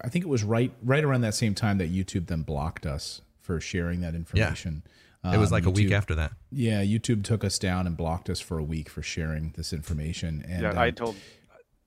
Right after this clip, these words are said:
Speaker 3: I was gonna say, I,
Speaker 1: Go
Speaker 3: I
Speaker 1: ahead.
Speaker 3: told David the day before we got blocked, uh, uh, like, just reading the people's hate in the comments from even mentioning what, you know, like,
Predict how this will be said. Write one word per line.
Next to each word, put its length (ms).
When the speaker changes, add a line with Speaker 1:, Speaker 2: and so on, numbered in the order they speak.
Speaker 3:
I 60
was 80
gonna 80
say, 120
I, 40
Speaker 1:
Go 60
Speaker 3:
I 60
Speaker 1:
ahead. 100
Speaker 3:
told 180
David 240
the 80
day 220
before 360
we 140
got 220
blocked, 400
uh, 120
uh, 180
like, 280
just 360
reading 420
the 100
people's 320
hate 300
in 100
the 80
comments 600
from 340
even 400
mentioning 640
what, 240
you 80
know, 160
like, 220